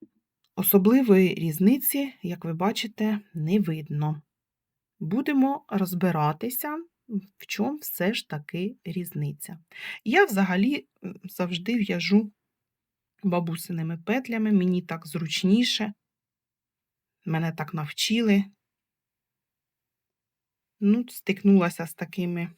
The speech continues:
речами, де вже потрібні нам і класичні петлі. Ну що, розбираємось, так? Наша петелечка має дві дужечки. Ліву.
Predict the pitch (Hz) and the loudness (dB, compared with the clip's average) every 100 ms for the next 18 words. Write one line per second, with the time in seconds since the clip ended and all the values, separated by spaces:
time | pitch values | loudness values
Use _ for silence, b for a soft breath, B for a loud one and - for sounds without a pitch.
0 | _ _ _ _ _ _ _ 180 175 170 | _ _ _ _ _ _ _ -4 -4 -2
1 | 254 294 269 180 202 233 196 170 208 208 | -2 0 -2 0 0 0 -2 0 -2 -2
2 | 185 175 190 202 196 196 196 - 160 175 | -6 -2 2 4 6 4 0 -10 -8 -2
3 | 196 - _ _ _ _ _ - 185 196 | -2 -4 _ _ _ _ _ -6 -4 -4
4 | - 196 208 - - 147 147 - 139 143 | 2 4 4 0 -6 -4 -6 -6 -8 -8
5 | 131 127 - - 147 _ _ _ _ _ | -10 -12 -14 -14 -14 _ _ _ _ _
6 | _ _ _ - 285 359 - - 139 143 | _ _ _ -6 -6 -6 -8 -6 -4 -2
7 | 190 202 196 143 139 147 147 - 370 _ | 0 2 2 0 -4 -6 -8 -10 -12 _
8 | _ _ _ _ _ _ _ _ _ b | _ _ _ _ _ _ _ _ _ b
9 | b b b b _ 233 320 214 190 160 | b b b b _ -4 0 0 -2 -4
10 | 247 320 311 - - 180 170 175 220 262 | -4 -2 -4 -6 -2 0 0 0 0 0
11 | 294 320 - - 165 196 254 180 160 151 | -2 -6 -8 -8 -2 0 0 0 -2 -4
12 | 147 - - 147 - _ B B B - | -6 -10 -12 -14 -16 _ B B B 2
13 | 202 190 156 165 240 | 6 6 4 0 0